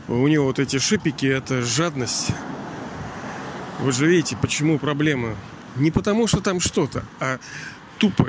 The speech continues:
люди жадные. Блин, вот они просто их вот, и тебе уже не нажраться. Ты посмотри, блин, ты себе и своим этим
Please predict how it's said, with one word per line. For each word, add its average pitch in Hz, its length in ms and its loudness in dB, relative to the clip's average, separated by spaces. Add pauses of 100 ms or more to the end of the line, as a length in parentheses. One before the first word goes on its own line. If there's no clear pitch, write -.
(100)
люди 147 400 4 (120)
жадные. 120 680 0 (140)
Блин, 139 240 2
вот 131 220 0
они 151 200 2
просто 156 460 0
их 127 180 0
вот, 143 120 0 (1300)
и 175 100 -2
тебе 185 320 4
уже 190 280 6
не 196 120 6
нажраться. 196 640 2
Ты 170 120 2
посмотри, 208 600 0
блин, 151 340 2
ты 208 240 0 (140)
себе 185 720 4
и 147 40 4
своим 165 460 2 (1500)
этим 131 440 2